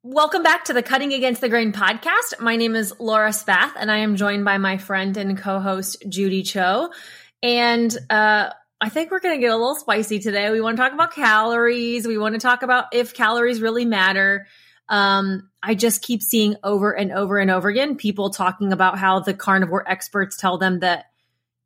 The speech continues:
calories don't really matter. And so Judy and I have some thoughts on that. We wanna talk about it in general. Um, but before we do, we wanted to remind you or let you know that our one hundredth episode,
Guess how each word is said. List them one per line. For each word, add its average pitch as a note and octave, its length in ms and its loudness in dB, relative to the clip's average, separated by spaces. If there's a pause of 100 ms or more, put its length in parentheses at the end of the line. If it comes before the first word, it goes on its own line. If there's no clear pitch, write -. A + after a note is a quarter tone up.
calories G3+ 500 2
don't G3+ 180 0
really G3 260 -2
matter. F#3+ 540 0
And G#3 240 0
so G3 460 0 (640)
Judy E4+ 220 0
and F#4 80 4
I E4 80 4
have C4+ 200 2
some B3 160 -2
thoughts G#3 300 2
on F#3+ 140 0
that. F#3+ 260 0 (100)
We A3 80 -4
wanna A3+ 240 -2
talk G#3+ 260 0
about G3+ 220 2
it G3 120 -4
in G3+ 120 -6
general. F3+ 440 -4 (300)
Um, F#3+ 300 0
but D4 160 4
before C#4 300 2
we D#4 120 -2
do, C#4 120 -2
we B3+ 100 -2
wanted B3+ 380 0
to C4 180 -6
remind G#3+ 640 0
you G3 300 -2
or G3 440 -2
let G3 220 -4
you G3+ 120 -2
know G3 220 0
that F#3+ 460 2 (380)
our G#3 180 2
one C4+ 300 2
hundredth G4+ 420 2
episode, C#4 720 0